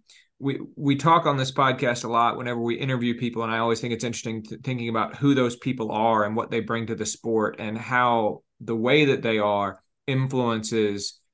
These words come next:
uh, the way that they approach endurance athletics. And one of my all-time favorite examples of that is when we interviewed Haley Chura, uh, pro triathlete, um, uh, a few years ago, and we should probably call her up. It's been a little while. We should check in with her, and she's had some changes in her life, uh, since we last talked to her. But,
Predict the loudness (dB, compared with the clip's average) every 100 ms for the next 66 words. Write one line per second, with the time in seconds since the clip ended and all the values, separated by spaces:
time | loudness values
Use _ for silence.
0 | _ -4 -4 -2 -2 2 2 2 0 0
1 | -2 -2 0 0 -2 -4 0 0 0 -4
2 | -2 -2 -2 -4 -6 -2 2 2 2 0
3 | 0 0 0 0 0 -2 -4 -4 -2 0
4 | -2 -4 -6 -4 -2 -4 -6 -4 -4 -4
5 | -4 -2 -2 -2 -2 -2 2 2 2 -4
6 | -12 _ _ _ -6 -4 -2 2 2 4
7 | 4 4 2 0 0 -2 -6 -4 -4 -4
8 | -8 -10 -8 -6 -4 -2 2 4 4 2
9 | 0 0 -4 -6 -6 -2 0 0 2 2
10 | 4 2 0 -2 -2 0 0 2 2 2
11 | -2 -4 -4 -2 -2 -2 -4 -6 -6 -2
12 | -2 -4 -6 -4 -4 -6 -4 0 0 0
13 | -4 -8 -8 -8 -8 -4 -2 -2 0 -2
14 | -2 -6 0 0 0 -6